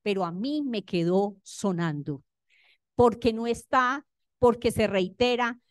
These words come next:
porque me generó incomodidad, ruido, porque la odio o porque la amo, ¿cierto? Pero necesitamos deconstruir esos malestares. ¿Qué quisiera que me hubi-,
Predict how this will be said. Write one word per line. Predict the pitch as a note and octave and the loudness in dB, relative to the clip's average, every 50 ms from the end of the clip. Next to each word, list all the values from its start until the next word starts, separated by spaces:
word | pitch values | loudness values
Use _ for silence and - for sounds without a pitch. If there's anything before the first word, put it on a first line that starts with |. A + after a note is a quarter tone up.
| _ _ | _ _
porque | - B3+ A#3+ A#3+ - A#3+ | 2 2 2 2 2 -2
me | G#3 G#3+ | -2 -2
generó | G3+ G#3 G#3+ G#3 G3+ G3 F#3+ G3+ G#3 | 0 0 0 2 2 2 4 4 4
incomodidad, | A3+ A#3+ A3+ - - B3+ A#3 A#3 A3+ G#3+ G3 F#3 G#3 F#3+ G3 G3 G#3 G#3+ A3+ A#3+ A#3+ A#3 - | 4 4 0 2 2 4 4 6 4 4 4 4 2 0 0 -2 -4 -4 -6 -6 -8 -8 -8
ruido, | G#3+ A#3+ B3+ B3 B3+ B3 B3 A#3+ A#3 A3+ A3 A3+ A#3+ - - - _ _ _ _ _ _ _ _ | -4 -2 0 0 0 2 2 4 4 2 2 0 -6 -10 -14 -18 _ _ _ _ _ _ _ _
porque | - A3+ A3+ G3+ - - G3+ | -2 -2 -2 -2 -6 -8 -6
la | F#3+ F#3 F3 E3+ | -4 -4 0 2
odio | F#3+ A#3+ C4 C4 B3+ B3 B3 B3 A#3 | 6 8 8 8 6 6 4 4 4
o | - - - - | 2 0 -2 0
porque | - A3+ G#3+ - - G3+ | -2 -2 -2 -2 -2 -2
la | F3+ F3 E3+ F3 G3+ A3+ | -2 0 0 0 0 0
amo, | A3+ G3 F#3 D#3 D3+ D3 - _ _ _ _ | 0 -2 -4 -6 -8 -10 -12 _ _ _ _
¿cierto? | _ - C#4+ C#4+ B3 G#3 - - F3 F3+ _ _ _ _ _ | _ -2 -2 -2 -2 -2 -6 -10 -12 -12 _ _ _ _ _
Pero | - A3+ A3+ A3+ | -6 -6 -4 -6
necesitamos | A#3 A#3 A3+ A3+ - G#3+ G3+ - A3 - - G3 G3 G#3+ A#3+ B3+ B3 - | -6 -8 -6 -6 -6 -6 -6 -6 -4 -2 -2 0 0 0 -2 -2 -2 2
deconstruir | F#3+ A3+ G#3 - - G#3+ G3 G3 F#3+ - - _ G#3 F#3 G3+ A3+ C#4 D4+ D#4 B3 | 2 2 2 2 0 -2 0 -2 -4 -8 -4 _ 0 0 0 0 0 0 -2 -2
esos | G3 F#3+ - G#3 F3+ - | -4 -4 -8 -10 -10 -8
malestares. | A3+ G#3+ F#3 F3+ E3 D#3 B2 - - - G#3 G3+ E3 D#3+ D#3 - - _ _ _ _ _ _ _ _ _ _ _ _ _ _ _ _ | -6 -6 -4 -4 -4 -6 -8 -10 -8 -8 -6 -6 -6 -8 -10 -12 -14 _ _ _ _ _ _ _ _ _ _ _ _ _ _ _ _
¿Qué | - C4+ C4+ - | -4 -4 -4 -4
quisiera | _ - D4+ D4 - - - - D4 D4+ D4 C#4+ C#4+ C#4 C#4 D4+ D4 - _ _ | _ -8 -8 -8 -8 -6 -4 -2 2 2 2 2 2 0 -4 -6 -8 -10 _ _
que | - C4 A3+ G3 F#3+ G3 G3 G#3+ - _ _ _ _ _ | -2 -2 0 0 -2 -4 -6 -6 -10 _ _ _ _ _
me | G#3+ A3+ A3+ | 2 4 4
hubi-, | G#3+ G3+ A3 G#3 A#3 A#3 - | 6 4 4 2 -2 -6 -8